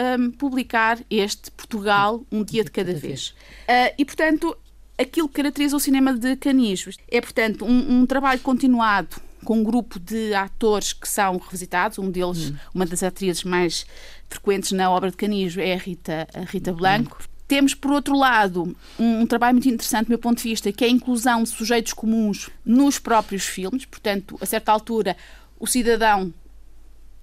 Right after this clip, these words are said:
Speaker 1: passa a ator. E depois temos a tal ideia da transgressão dos limites entre a ficção cinematográfica e o cinema documental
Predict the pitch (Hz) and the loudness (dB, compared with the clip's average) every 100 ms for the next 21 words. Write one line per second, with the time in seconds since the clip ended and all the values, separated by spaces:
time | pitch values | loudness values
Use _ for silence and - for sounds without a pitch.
0 | - 226 220 208 180 - 190 202 - - | -4 -2 0 0 0 0 -4 -4 -6 -14
1 | - 277 320 311 330 330 320 - 302 277 | -2 -2 0 0 2 2 2 0 2 2
2 | 262 - 233 240 226 208 202 214 247 240 | 2 -2 0 4 4 2 0 0 2 2
3 | 220 - 220 214 214 233 233 220 214 208 | -2 0 2 2 0 0 0 0 4 2
4 | - 202 - 208 226 208 208 202 208 180 | 2 -6 -2 0 0 0 -2 0 4 4
5 | 175 185 - 170 - 214 214 196 - 196 | 2 -4 -4 -4 -2 -2 2 0 2 2
6 | 190 - 190 185 180 180 190 294 | 0 -4 -4 -2 0 0 2 0